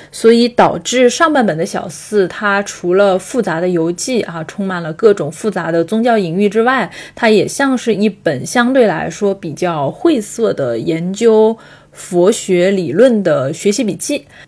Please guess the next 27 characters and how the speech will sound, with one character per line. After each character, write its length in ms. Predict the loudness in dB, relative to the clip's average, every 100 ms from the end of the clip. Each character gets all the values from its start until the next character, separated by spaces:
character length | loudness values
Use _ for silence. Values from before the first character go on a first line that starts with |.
| _
那 160 | 0 4
到 120 | 4
下 220 | 4 2
半 180 | 2 2
本 140 | 0 -4
的 100 | -6
时 140 | -6
候， 220 | -6 -4
那 160 | -4 0
就 180 | 4 4
有 160 | 4
非 180 | 0 -2
常 280 | 0 -4 -2
多 240 | 2 2
的 340 | 2 0 0 -2
人 220 | -2 -2
物 240 | 2 4
和 240 | 4 2 -4
情 320 | -4 -6 -6
节 320 | -2 -2 -4
再 280 | -4 -2 0
次 340 | -2 -6 -6 -6
开 180 | -6
始 140 | -6 -4
登 180 | -2 -2
场 280 | -2 -8
了。 180 | -8 -12